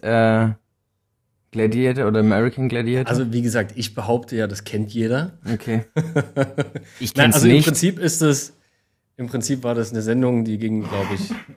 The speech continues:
Speaker 2: oh, ja, sieht man, wie gut ich die Doku, äh, geschaut habe. Über acht Staffeln mit zwischenzeitlichen Ups and Downs. Zum Schluss lief das nur noch einfach so.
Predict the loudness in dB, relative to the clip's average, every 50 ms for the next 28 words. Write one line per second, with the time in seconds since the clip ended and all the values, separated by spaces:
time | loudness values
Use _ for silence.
0 | _ _ -20 -16 -16 -16 -16 -18 _ _ _ _ _ _ _ _ _ _ _ _
1 | _ -12 -8 -8 -8 -8 -6 -4 -4 -2 0 2 2 2 2 0 0 -2 -6 -6
2 | -8 -8 -6 -4 -4 -4 -4 -6 -8 -6 -6 -6 -6 -6 -6 -6 -6 -8 -12 -16
3 | -18 -16 -14 -8 -8 -6 -4 -4 -4 -4 -4 -6 -8 -10 -14 _ _ _ _ _
4 | -14 -12 -8 -8 -8 -8 -8 -10 -8 -8 -6 -4 -2 -2 -2 -2 -4 -8 -16 -20
5 | _ _ _ _ _ _ _ _ _ _ -6 -6 -4 -6 -6 -12 _ _ _ -10
6 | -10 -8 -6 -4 -2 -2 -2 -4 -6 -8 -8 -8 -10 -10 -8 -6 -4 -2 0 0
7 | 0 0 -2 -4 -10 _ _ -14 -12 -12 -10 -6 -6 -6 -4 -4 -4 -4 -6 -6
8 | -10 -6 -4 -4 -4 -2 -4 -4 -6 -6 -8 -8 -6 -6 -6 -6 -8